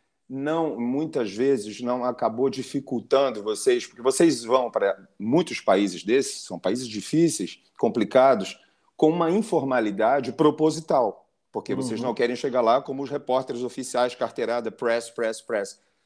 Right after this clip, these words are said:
Speaker 1: É, então, isso é fantástico, porque vocês estão lá como uma pessoa comum, mais ou menos, um turista, mais ou menos assim, meio curioso.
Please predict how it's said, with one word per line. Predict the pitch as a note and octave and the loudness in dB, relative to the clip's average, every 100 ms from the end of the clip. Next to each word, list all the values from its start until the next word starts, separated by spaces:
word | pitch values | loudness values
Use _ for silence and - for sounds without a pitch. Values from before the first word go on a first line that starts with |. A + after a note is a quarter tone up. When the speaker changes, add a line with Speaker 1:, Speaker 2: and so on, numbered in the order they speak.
| _ _ _ _ | _ _ _ _
Speaker 1:
É, | C3 C3 C3 B2+ - | 2 4 2 -2 -4
então, | C3+ - | -4 -2
isso | A#2 - | -2 -2
é | |
fantástico, | A#2+ B3 F3+ C#3+ - - | -4 -2 2 0 -2 -12
porque | G#2+ - | -14 -8
vocês | A#2+ A2+ C#3 C3+ | -8 -6 -8 -8
estão | - E3 | -6 -2
lá | D3+ D3+ | 0 0
como | G3 C4 B3 | 0 -4 -6
uma | C4 | -6
pessoa | C4+ A#3+ C4 C4 | -6 -6 -4 -4
comum, | D#4+ C4+ B3 | -2 2 4
mais | F3+ D#3 | 2 0
ou | D#3 | 0
menos, | D#3+ F#3+ F3 D#3+ | 0 -2 -4 -8
um | E3+ | -12
turista, | - G3+ F3+ G#3 - D#3 | -2 2 2 0 -2 -2
mais | D3+ C#3+ | -2 -4
ou | |
menos | C#3 D3+ C3+ | -6 -8 -6
assim, | C3 - C#3+ | -6 -6 -8
meio | C#3 D3 | -4 -4
curioso. | C#3+ D#3+ C#3+ C3 A2 G#2+ | 2 6 8 6 4 -6